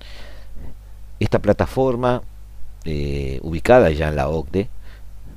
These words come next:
busca liderar el diálogo internacional sobre tecnologías de inteligen-, inteligencia artificial, con, con el propósito, eh, general para su uso responsable e inclusivo. Hay una serie de frases allí para apoyar un poco la,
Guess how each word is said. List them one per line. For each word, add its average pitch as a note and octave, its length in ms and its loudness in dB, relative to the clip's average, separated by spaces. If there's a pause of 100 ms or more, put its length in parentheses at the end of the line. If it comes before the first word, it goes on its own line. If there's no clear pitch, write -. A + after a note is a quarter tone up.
(220)
busca - 280 6
liderar F2 360 8
el E2+ 120 4
diálogo G2 300 4
internacional D#2+ 580 0
sobre D#2+ 280 -2
tecnologías D2 520 0
de D#2 40 2
inteligen-, C2+ 400 -6
inteligencia F2 500 0
artificial, D#3 680 0
con, E2+ 260 -4
con D3 260 -4
el D#3+ 80 -4
propósito, F3 680 -4 (520)
eh, F#2 180 4
general G#2 440 4
para G#2+ 200 0
su - 180 -6
uso G2 240 -4
responsable A2 840 4
e D#2+ 40 4
inclusivo. G#2+ 680 0 (380)
Hay F#2+ 160 0
una E2 120 0
serie E2 200 4
de E2 80 4
frases E2+ 480 6
allí F2 120 -4
para D#2+ 200 2
apoyar D2+ 380 0
un D#2+ 100 -4
poco D#2 300 -4
la, D2 220 0